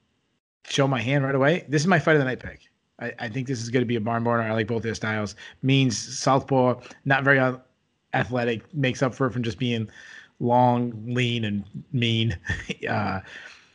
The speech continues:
pretty technically sound. He's a counter striker. Has a high guard defense. Can be dragged into brawls. Uh, will throw down in the pocket.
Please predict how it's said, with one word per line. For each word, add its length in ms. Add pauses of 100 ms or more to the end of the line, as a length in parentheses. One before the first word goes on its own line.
(120)
pretty 180
technically 460
sound. 460
He's 140
a 60
counter 300
striker. 640
Has 180
a 40
high 220
guard 240
defense. 640 (500)
Can 180
be 160
dragged 420
into 180
brawls. 600 (340)
Uh, 260 (100)
will 120
throw 280
down 240
in 80
the 60
pocket. 560